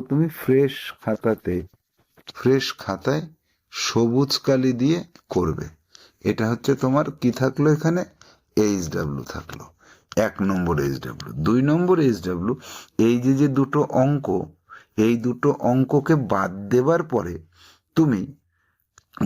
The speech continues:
গড় অধ্যায় থেকে একটা অঙ্ক, আর একটা হচ্ছে চৌবাচ্চা ও নল,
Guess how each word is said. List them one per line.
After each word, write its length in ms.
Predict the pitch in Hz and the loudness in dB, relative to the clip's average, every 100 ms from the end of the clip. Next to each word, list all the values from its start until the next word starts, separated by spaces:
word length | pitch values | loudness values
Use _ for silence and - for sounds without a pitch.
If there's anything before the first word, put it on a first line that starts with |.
| 90 | 0
গড় 460 | 82 98 98 101 101 | 2 2 4 4 2
অধ্যায় 460 | 107 92 87 123 131 | 0 -2 -2 0 0
থেকে 400 | 131 143 139 160 156 - _ _ _ - | 0 -2 0 -2 -2 -10 _ _ _ -2
একটা 340 | 120 - - - | -2 -2 -4 -4
অঙ্ক, 400 | - 143 147 156 160 _ _ _ _ - | 0 0 0 -2 -8 _ _ _ _ -4
আর 140 | 101 | -2
একটা 260 | 110 - 131 | -2 -2 -2
হচ্ছে 280 | 135 139 160 | -2 -2 -4
চৌবাচ্চা 840 | 156 127 120 117 123 127 - 151 | 0 2 2 2 0 -2 -2 0
ও 120 | 151 131 | 2 2
নল, 340 | 95 78 67 | -2 -4 -8